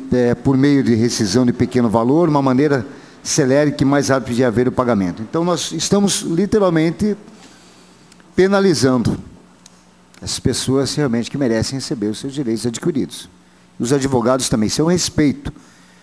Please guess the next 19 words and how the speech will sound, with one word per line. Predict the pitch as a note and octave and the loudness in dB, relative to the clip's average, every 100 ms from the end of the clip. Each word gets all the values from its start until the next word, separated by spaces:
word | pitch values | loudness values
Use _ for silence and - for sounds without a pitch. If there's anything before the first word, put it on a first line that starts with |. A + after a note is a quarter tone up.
| _ _ - | _ _ -16
Eu | - | -8
não | D#3+ | -6
sei | - E3+ F3 | -2 2 2
nem | F#3+ | 2
como | F#3+ - E3+ G3+ | 2 2 2 2
que | F#3+ | -4
tramitam | G#3+ F#3+ D#3+ C#3 D3 B2+ | -4 0 2 2 2 0
de | A#2 | 2
uma | B2 | 0
forma | A#2 C#3 D3 | 0 0 2
dessa | B2+ C3+ D3 F3+ | 0 0 0 -2
num | |
momento | F3+ F#3 E3 F#3 - | 0 0 0 0 -2
tão | - F#3+ A3 G#3 - - | 0 2 2 -2 -10 -4
difícil | F3+ - D3 C#3 - | -4 0 0 0 -2
que | D3 | -4
nós | B2 | -4
estamos | C3+ B2+ | -2 -4
enfrentando. | - C#3+ F#2+ F#2+ | -4 -4 -4 -6